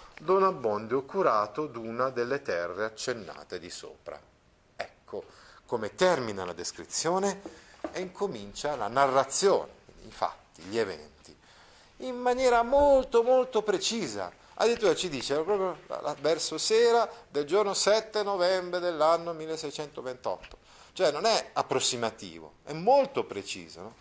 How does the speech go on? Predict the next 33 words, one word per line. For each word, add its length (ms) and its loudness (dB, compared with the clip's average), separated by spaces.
Ricorda-, 440 2
ricordate 420 2
che 140 -4
certe 320 0
volte, 580 2
per 160 -6
quanto 260 -4
riguarda 380 2
gli 120 -10
spazi 500 0
e 40 -6
i 80 -10
tempi, 500 -4
i 80 -12
narratori 580 0
possono 480 -4
essere, 420 -2
possono 320 -10
usare 420 -2
un 140 -18
linguaggio 400 0
indeterminato. 1080 -2
Qui 160 -4
invece 420 2
è 20 0
molto 600 2
preciso. 640 -10
Alessandro 420 -6
Manzoni 320 -8
scrive 260 -6
un 80 2
romanzo 340 0
storico 680 -2